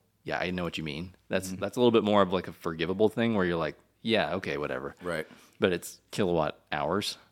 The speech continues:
Speaker 2: Right.
Speaker 1: Um, but they interchange it all the time.
Speaker 2: Okay. So, if you're into the solar and you're just getting started, whether you're on the installation side, phone room, lead gen, sales, um,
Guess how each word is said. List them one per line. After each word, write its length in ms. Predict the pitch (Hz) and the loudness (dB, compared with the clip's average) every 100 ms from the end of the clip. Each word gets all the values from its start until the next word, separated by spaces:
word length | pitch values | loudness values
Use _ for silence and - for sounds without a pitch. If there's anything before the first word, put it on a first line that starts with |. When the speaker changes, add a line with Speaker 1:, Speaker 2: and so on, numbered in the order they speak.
| _ _ - | _ _ -14
Speaker 2:
Right. 280 | 82 76 - _ _ _ - | -8 -8 -10 _ _ _ -6
Speaker 1:
Um, 560 | 82 73 71 69 62 - _ _ _ _ _ - | -2 -2 -2 -6 -12 -16 _ _ _ _ _ -14
but 320 | 92 82 - | -4 -4 -4
they 180 | - 87 | -4 -2
interchange 400 | 80 73 - 71 | -4 -6 -8 -8
it 80 | 73 | -8
all 120 | 65 | -8
the 80 | - | -8
time. 260 | - 135 - _ _ _ | -12 -14 -16 _ _ _
Speaker 2:
Okay. 100 | - _ _ _ _ _ _ - - - - _ _ _ _ _ _ _ _ | -20 _ _ _ _ _ _ -20 -20 -20 -20 _ _ _ _ _ _ _ _
So, 280 | - 139 101 - - - - - - 92 | 6 8 8 2 -14 -16 -18 -18 -10 -6
if 160 | 92 | 0
you're 220 | 110 113 107 | 6 8 8
into 440 | 101 110 98 92 | 6 4 4 2
the 160 | - 92 | -2 -6
solar 380 | - 98 92 87 | 2 4 4 4
and 80 | |
you're 100 | 87 | 0
just 160 | 87 - | -2 -4
getting 180 | 82 82 | -4 -4
started, 360 | - 82 82 | 0 0 2
whether 220 | 80 80 80 | 0 -2 -2
you're 520 | 78 80 80 76 78 | 0 2 2 0 -2
on 120 | 80 | 0
the 120 | 80 | 2
installation 560 | 90 - 90 85 - 80 | 0 0 -2 -2 -2 -6
side, 360 | - 80 80 - | -4 -4 -6 -8
phone 340 | 87 85 80 | -6 -4 -2
room, 260 | 80 80 80 | -2 -2 -2
lead 180 | 82 80 | -4 -2
gen, 480 | 80 80 78 76 - | -2 -2 -2 -4 -6
sales, 600 | - 82 80 73 76 - - - - - _ | -2 0 0 -2 -6 -10 -16 -20 -20 -20 _
um, 420 | 76 73 71 69 | -10 -8 -8 -12